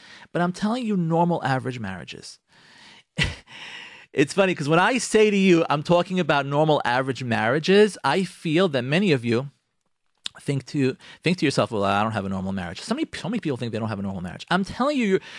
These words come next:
you're not normal marriage is a very normal marriage. And you're not normal husband or your wife is very normal. They're very normal. This is marriage. It's about avodas hamidos, about shleimus, it's about letting go. So just let go. Just let go.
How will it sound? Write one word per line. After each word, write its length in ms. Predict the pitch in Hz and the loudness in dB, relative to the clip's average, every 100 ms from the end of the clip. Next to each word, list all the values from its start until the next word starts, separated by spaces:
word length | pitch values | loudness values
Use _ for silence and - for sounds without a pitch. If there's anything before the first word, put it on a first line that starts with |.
| - | -8
you're 340 | 185 185 320 339 | 0 4 4 4
not 280 | 302 269 220 | 2 2 4
normal 320 | 233 240 214 | 4 6 6
marriage 360 | 190 190 180 | 4 4 2
is 100 | 151 | 2
a 60 | 147 | 2
very 280 | 143 165 165 | 4 4 2
normal 320 | 143 131 120 | 0 0 0
marriage. 420 | 110 90 - - | -4 -8 -12 -8
And 160 | 151 175 | -2 2
you're 120 | 294 | 2
not 240 | 294 262 | 4 2
normal 320 | 214 208 202 190 | 2 2 2 0
husband 380 | 196 196 180 | 2 0 0
or 80 | 175 | -2
your 120 | 151 | 2
wife 160 | 151 147 | 2 2
is 100 | 151 | -2
very 240 | 143 196 | -2 0
normal. 300 | 196 190 117 | 0 0 -2
They're 120 | 104 147 | -4 -2
very 220 | 185 190 | 0 0
normal. 320 | 185 151 - - - - | -2 -2 -6 -14 -20 -12
This 560 | 139 143 240 269 - - - | -10 0 2 2 -2 -10 2
is 260 | 196 185 | 4 4
marriage. 720 | 190 190 208 214 117 90 - - | 2 4 4 2 2 -2 -4 -6
It's 200 | 151 - | -6 -2
about 640 | 175 - 202 185 190 - - - - - - - _ _ | -4 0 2 4 2 -2 -14 -20 -20 -20 -20 -20 _ _
avodas 840 | 160 165 156 190 208 196 196 196 - | -2 -2 2 4 4 4 2 0 -6
hamidos, 600 | 165 160 170 160 156 - | -6 -2 -2 2 2 2
about 240 | 131 127 | 0 0
shleimus, 460 | - - 156 147 139 | 0 -2 0 -2 -4
it's 80 | - | -6
about 300 | 104 135 120 | -2 0 0
letting 280 | 123 113 104 | -2 -4 -6
go. 200 | 95 - - - - | -8 -10 -18 -20 -18
So 100 | - | -8
just 220 | 202 - | -6 -2
let 200 | 202 208 | -4 -4
go. 260 | - 208 180 _ _ _ _ _ | -2 -4 -4 _ _ _ _ _
Just 260 | - - - | -4 -4 -2
let 220 | 208 - | -4 0
go. 280 | 208 175 | 0 0